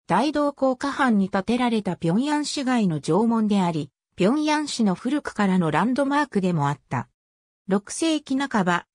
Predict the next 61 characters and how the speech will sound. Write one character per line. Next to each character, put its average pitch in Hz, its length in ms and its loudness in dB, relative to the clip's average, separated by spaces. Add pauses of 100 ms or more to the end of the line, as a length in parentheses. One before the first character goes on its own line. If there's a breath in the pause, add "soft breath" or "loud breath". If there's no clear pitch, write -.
(140)
高 269 220 2
句 277 180 -4
麗 254 80 -4
が 254 100 -2
五 180 140 0
百 277 340 -4
五 262 140 0
十 269 220 0
二 262 140 -4
年 240 220 0
か 165 160 -2
ら 151 140 0
五 151 120 -2
百 240 300 -2
八 247 300 -4
十 262 240 -2
六 233 240 -2
年 202 220 2
に 165 180 -2 (240)
か 254 160 -4
け 233 120 -2
て、 - 260 0 (180)
現 302 260 -2
在 233 240 4
の 185 140 2
平 302 220 0
壌 247 240 2
の 165 180 0
場 151 140 -4
所 190 140 -2
に 180 200 0 (200)
都 262 380 0
の 277 160 -2
城 240 220 2
を 151 80 -2
築 156 260 -4
い 262 100 -2
た 180 120 -2
際 214 260 0
に、 165 220 -2 (220)
東 269 420 -2
門 262 220 -2
と 247 120 -2
し - 140 -8
て 220 120 -2
建 247 280 2
設 - 280 -6
さ 226 180 -4
れ 220 100 -2
た 214 120 -2
の 190 120 2
が 160 200 0 (280)
大 233 200 2
道 294 180 0
門 202 300 2
の 143 140 -2
原 160 160 0
型 240 280 0
で 196 220 0
あ 156 80 -2
る。 139 180 -6